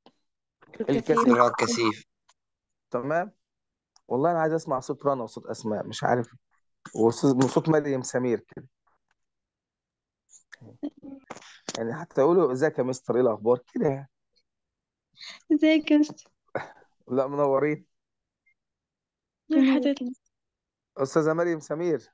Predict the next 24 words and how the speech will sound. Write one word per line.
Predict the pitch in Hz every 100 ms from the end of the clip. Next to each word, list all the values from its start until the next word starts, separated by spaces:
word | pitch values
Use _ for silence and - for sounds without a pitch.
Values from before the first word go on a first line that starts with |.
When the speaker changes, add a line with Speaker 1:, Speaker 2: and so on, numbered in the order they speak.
| -
Speaker 2:
معلش | 123 165 160
سمعنا | 156 147 160 165
صوتك | 160 143 120
كده | 131 127
مع | 113
صوت | 113 139 -
العصافير | 123 120 120 135
اللي | 107
عندك. | 104 101 _ _ _ _ _ _ _ _ _ _ _ _ _ _ _ - - -
Speaker 4:
حضرتك | 254 - 277 269 -
يا |
مستر. | 247 - - - - - - - - - -
Speaker 2:
ازيك | 123 113 120 -
يا |
مريم؟ | 120 110 - - _ _ _ _ _ _ _
Speaker 4:
الحمد | - 247
لله، | 254
حضرتك | 269 269
عامل | 254 262
ايه؟ | 262 _ _ _ _ _ _ _ -
Speaker 2:
تمام | - 143 156 127
والله | 117
الحمد | 123 - 117
لله. | 95 92